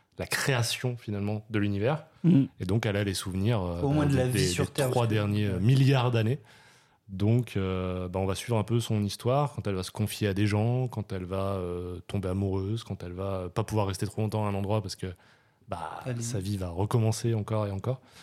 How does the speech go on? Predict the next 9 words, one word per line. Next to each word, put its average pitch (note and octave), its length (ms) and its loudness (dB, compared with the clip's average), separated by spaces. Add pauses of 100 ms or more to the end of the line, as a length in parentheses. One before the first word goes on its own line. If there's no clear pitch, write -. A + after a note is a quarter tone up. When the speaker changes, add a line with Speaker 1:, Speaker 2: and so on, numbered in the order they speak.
(400)
Speaker 1:
et - 40 -14
cetera, G2 260 -4
et - 40 -10
cetera. E2+ 280 -10
Speaker 2:
Ça - 160 2
continue, A#2 500 6
d'accord, A2+ 460 4
d'accord. - 520 6
<laughs> F3 60 10